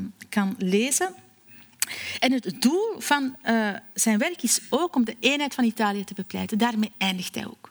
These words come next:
Hij zegt: "Oké, de Medici, een sterke man, kan proberen Italië, eh, bij elkaar te houden, maar dat is wel het doel. Het doel is niet, eh, zelfverrijking of alleen maar,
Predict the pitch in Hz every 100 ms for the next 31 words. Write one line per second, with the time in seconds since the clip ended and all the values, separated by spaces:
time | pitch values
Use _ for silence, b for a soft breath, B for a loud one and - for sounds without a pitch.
0 | - 247 208 202 - 226 220 B B B
1 | - 214 262 247 226 214 - 247 247 233
2 | 247 233 220 220 196 226 220 214 214 B
3 | B 214 226 208 196 202 190 196 - 185
4 | 185 185 185 175 - 254 320 - 262 262
5 | 208 240 220 - 208 180 - 190 214 220
6 | - 208 190 185 202 220 254 - - B
7 | B B B - 196 - 175 233 233 -
8 | 196 196 208 202 190 190 196 196 185 185